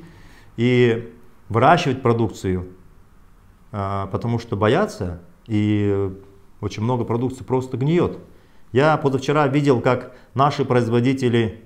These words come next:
капусты и друг-, и других продуктов, а, на юге Казахстана не могут свою продукцию экспортировать за пределы Казахстана, потому что запрещено перемещение,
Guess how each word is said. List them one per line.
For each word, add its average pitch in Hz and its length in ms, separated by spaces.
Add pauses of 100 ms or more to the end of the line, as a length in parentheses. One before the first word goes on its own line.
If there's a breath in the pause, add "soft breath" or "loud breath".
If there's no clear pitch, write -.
капусты 117 640
и 117 240
друг-, 120 220
и 127 100
других 120 520
продуктов, 123 520 (280)
а, 107 320
на 110 100
юге 123 200
Казахстана 120 680 (400 loud breath)
не 123 120
могут 156 520 (680 soft breath)
свою 135 280
продукцию 147 460
экспортировать 143 920
за 147 260
пределы 127 440
Казахстана, 120 760 (220)
потому 131 360
что 156 500 (340 loud breath)
запрещено 131 580
перемещение, 131 920